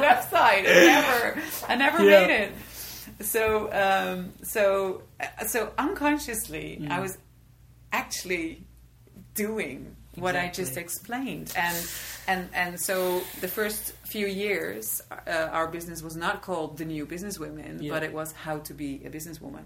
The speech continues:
Speaker 2: Right.
Speaker 1: But then later, uh, it was earlier this year, we changed our name to the name of our tribe.
Speaker 2: Yeah.
Speaker 1: Yeah, it resonated, um, more or better. Yeah.
Speaker 2: Really resonates. The New Businesswoman sounds like a really
Speaker 1: Yeah.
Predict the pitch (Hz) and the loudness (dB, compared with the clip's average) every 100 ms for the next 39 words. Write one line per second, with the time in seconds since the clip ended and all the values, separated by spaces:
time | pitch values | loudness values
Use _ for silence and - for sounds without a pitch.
0 | - - 156 - - - - - - 156 | -14 -10 -10 -12 -20 -20 -14 -12 -4 -2
1 | 151 - 156 156 156 151 - - - 160 | -4 -6 0 0 0 -8 -14 -20 -8 0
2 | 170 180 156 151 151 143 143 147 147 - | 0 2 0 -2 -6 -8 -8 -6 -6 -6
3 | 170 165 165 160 156 156 151 147 151 - | -6 -6 -8 -8 -8 -6 -6 -6 -6 -6
4 | 160 165 - 151 151 151 151 147 143 - | -6 -6 -6 -6 -4 -4 -4 -6 -8 -10
5 | 147 151 147 143 143 139 139 139 135 135 | -8 -6 -4 -4 -6 -8 -10 -10 -12 -16
6 | - - - - - - - - - - | -16 -20 -20 -20 -20 -20 -20 -20 -20 -20
7 | - 147 131 139 - 143 139 131 139 131 | -18 -14 -12 -12 -14 -12 -12 -12 -12 -12
8 | 135 131 - 139 139 135 143 147 135 143 | -14 -18 -20 -16 -14 -14 -10 -8 -6 -8
9 | 135 - 131 127 123 139 - - - - | -10 -12 -16 -12 -12 -12 -18 -20 -20 -20
10 | - - - - 131 131 139 113 113 117 | -14 -14 -14 -18 -8 -4 -2 -2 -6 -6
11 | 117 117 - - 135 139 127 131 135 131 | -10 -10 -12 -10 -8 -8 -8 -8 -8 -10
12 | 151 135 127 131 131 127 120 139 127 135 | -12 -12 -10 -8 -8 -8 -12 -12 -8 -6
13 | 135 131 123 - - - 160 - | -6 -6 -10 -18 -20 -16 -12 -12